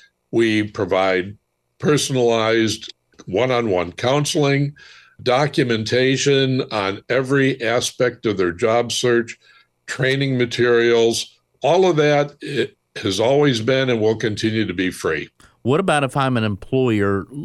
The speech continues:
Speaker 2: listening to this program and I know I have some positions open? Can I reach out to you and say, uh, "Jim, can you let the people that are attending, the job seekers, know that we are hiring for this position or that position"?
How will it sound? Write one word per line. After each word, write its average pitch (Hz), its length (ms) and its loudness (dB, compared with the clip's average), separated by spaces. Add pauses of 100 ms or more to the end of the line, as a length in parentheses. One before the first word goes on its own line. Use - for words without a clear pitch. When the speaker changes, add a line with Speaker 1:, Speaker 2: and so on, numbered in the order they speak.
(140)
Speaker 2:
listening 127 460 0
to 95 100 -4
this 101 240 -2
program 98 640 -2 (380)
and 113 160 0
I 131 100 0
know 135 260 2
I 123 120 2
have 127 180 -2
some 113 220 -2
positions 104 560 -2
open? 95 320 0
Can 107 200 -4
I 113 220 -2 (400)
reach 139 340 0
out 151 240 -4
to 135 120 -2
you 143 420 2
and 120 140 0
say, 120 460 0 (360)
uh, 104 220 -2
"Jim, 139 360 -2
can 123 240 0
you 139 220 2
let 127 260 -2
the 107 80 -2
people 135 320 -2
that 117 140 0
are 110 80 2
attending, 110 640 -2 (120)
the 101 100 -2
job 120 300 -2
seekers, 95 400 -4
know 98 340 0 (380)
that 110 200 0
we 127 180 0
are 131 100 2
hiring 127 400 0
for 113 160 -4
this 117 200 -2
position 110 420 -4
or 101 100 0
that 107 200 -2
position"? 127 420 -8